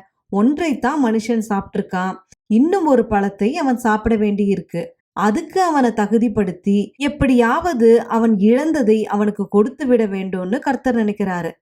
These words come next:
ஆனா இந்த சாத்தான் வெளியே அனுப்பப்பட்டவர்களை எக்காரணம் கொண்டும் தோட்டத்திற்குள்ள நுழைய விடவே கூடாது,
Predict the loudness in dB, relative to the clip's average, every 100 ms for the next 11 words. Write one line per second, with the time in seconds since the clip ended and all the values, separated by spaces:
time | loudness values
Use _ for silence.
0 | -6 -2 0 0 0 -4 -6 -4 -4 -4
1 | -4 -4 -4 -8 _ _ _ -4 2 4
2 | 4 0 2 2 2 0 -2 -4 -4 -4
3 | -4 -4 -4 -4 -6 -8 -4 -4 -4 -2
4 | 0 2 2 2 0 -2 -4 -6 -8 _
5 | _ _ 0 0 0 -2 -2 0 0 0
6 | 0 -2 -4 -8 0 2 2 2 2 2
7 | 2 0 2 0 0 -4